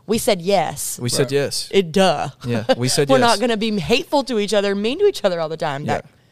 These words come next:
Speaker 1: we
Speaker 2: I
Speaker 1: said
Speaker 2: think
Speaker 1: yes. <laughs>
Speaker 2: one of, one of our pastors here, Tom, he says, like, I love, we've talked about this before, but I'll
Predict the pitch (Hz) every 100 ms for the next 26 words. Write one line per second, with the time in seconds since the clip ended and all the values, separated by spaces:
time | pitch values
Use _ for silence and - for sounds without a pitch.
0 | _ - - - 143 147 175 190 151 -
1 | - 135 165 139 104 - 127 147 123 113
2 | 107 92 _ - 107 110 - 98 104 87
3 | 80 _ - 104 104 98 85 - _ _
4 | _ _ _ _ - 147 170 - 160 123
5 | 107 92 65 _ - 123 117 110 110 117
6 | 120 110 101 101 90 - 101 104 92 69
7 | 92 - - 104 101 85